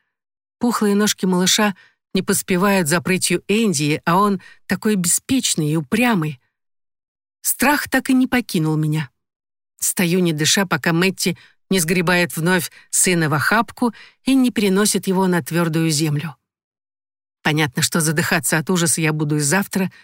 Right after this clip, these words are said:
как бы гладко все ни прошло. «Ты иди», — говорит мне муж, щекоча Энди так, что тот весь извивается от хохота, «а мы сбросим лишнюю энергию и тогда придем в особняк».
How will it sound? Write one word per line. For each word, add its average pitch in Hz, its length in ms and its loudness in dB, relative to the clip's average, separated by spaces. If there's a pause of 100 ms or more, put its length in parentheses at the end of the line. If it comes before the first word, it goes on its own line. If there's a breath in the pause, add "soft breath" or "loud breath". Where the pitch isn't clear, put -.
(360 soft breath)
как 262 220 0
бы 208 140 2
гладко 185 460 -2
все - 240 -2
ни 165 100 0
прошло. 143 580 -4 (1400)
«Ты 185 240 2
иди», — 175 400 0 (400)
говорит 160 400 0
мне 160 180 0
муж, 185 320 0 (160 soft breath)
щекоча 170 640 0
Энди 160 160 0
так, 185 280 -2
что - 220 -2
тот 185 220 -2
весь 185 200 0 (200 loud breath)
извивается 170 600 0
от 160 120 -4
хохота, 156 440 0
«а - 40 2
мы 254 240 0 (440 loud breath)
сбросим 226 480 2
лишнюю 208 440 2
энергию 208 420 2
и 185 220 0
тогда 175 420 0
придем 170 380 0
в - 20 0
особняк». 147 640 -2